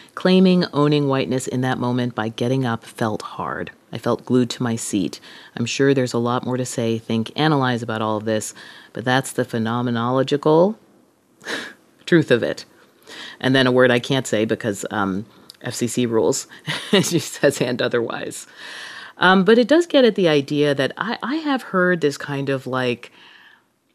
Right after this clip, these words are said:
I have heard white people express such, um, I guess,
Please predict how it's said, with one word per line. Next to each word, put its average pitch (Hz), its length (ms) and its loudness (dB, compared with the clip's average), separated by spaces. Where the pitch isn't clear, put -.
I 226 60 0
have 294 180 2
heard 202 260 6
white 151 200 4
people 156 260 -2
express - 760 -2
such, - 540 -2
um, 131 560 0
I 147 80 -4
guess, 151 480 -2